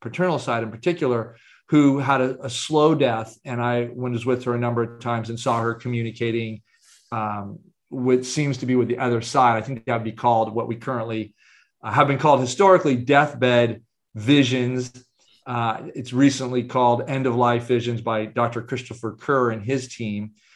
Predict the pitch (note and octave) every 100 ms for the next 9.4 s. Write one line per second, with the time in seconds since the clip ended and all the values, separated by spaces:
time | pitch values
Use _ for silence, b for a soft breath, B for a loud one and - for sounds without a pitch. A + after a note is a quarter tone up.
0 | _ A2 A2 A2 - G#2+ - A#2 A2+ b
1 | b F3 F3 G3+ F#3 D#3 E3 D3+ B2+ C3
2 | D3 - - E3+ D3+ B2 D3 D3+ C3+ B2+
3 | C#3+ C#3+ C#3 B2 G#2 G2+ _ _ _ C#3
4 | B2+ B2 B2 A#2+ A#2+ D#3 C#3 A#2+ B2 A#2+
5 | A#2 A#2 A2 G#2 G2+ b b - A2+ G#2
6 | - - - B2+ - C#3 C3 B2 A2+ A2
7 | _ _ - A#2+ A2+ A2+ D3+ C3 - C3
8 | C3 B2+ A#2+ G#2+ A2+ - - D3 B2 A2+
9 | A2+ A2 G2+